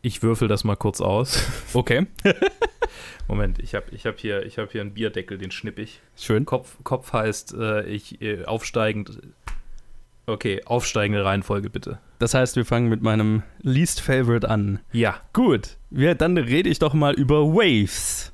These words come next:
Speaker 2: Waves ist ein Film, ein, ein A twenty-four Arthouse-Drama, das, ähm, in den U S A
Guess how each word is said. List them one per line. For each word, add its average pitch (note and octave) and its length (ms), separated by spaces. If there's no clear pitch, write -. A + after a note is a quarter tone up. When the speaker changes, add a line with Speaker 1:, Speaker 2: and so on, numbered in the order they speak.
Speaker 2:
Waves A#2+ 540
ist - 280
ein C3+ 180
Film, A2+ 440
ein, A#2 300
ein A#2+ 300
A D#3+ 160
twenty-four B2+ 920
Arthouse-Drama, A#2+ 1080
das, - 480
ähm, G#2 400
in A#2 180
den A2 140
U A2 100
S G#2+ 160
A - 240